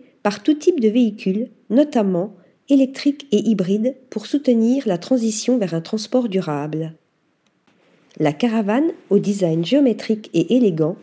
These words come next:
est équipée d'une batterie et de panneaux solaires. Le système électrique contrôle la température au sein de la cabine, dotée d'un matelas pour le couchage, et alimente les équipements de la cuisine,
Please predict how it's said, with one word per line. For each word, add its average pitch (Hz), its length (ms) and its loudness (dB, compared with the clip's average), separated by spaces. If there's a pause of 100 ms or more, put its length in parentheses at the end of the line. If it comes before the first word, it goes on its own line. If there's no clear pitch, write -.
(360)
est 214 180 2
équipée 320 400 0
d'une 202 200 0
batterie 214 420 -2 (100)
et 202 80 4
de 170 80 4
panneaux 226 260 2
solaires. 160 680 -4 (640)
Le 175 80 2
système 190 420 0
électrique 208 600 -4
contrôle 262 420 0
la 196 100 2
température 214 880 -2
au 208 100 4
sein 277 200 -2
de 247 100 2
la 214 120 0
cabine, 175 520 -4 (320)
dotée 277 600 2
d'un 180 120 4
matelas 240 400 0
pour 220 160 -2
le 190 80 0
couchage, 190 720 -4 (260)
et 214 160 2
alimente 285 480 4
les 214 140 0
équipements 254 360 0
de 233 80 2
la 214 100 2
cuisine, 160 560 -4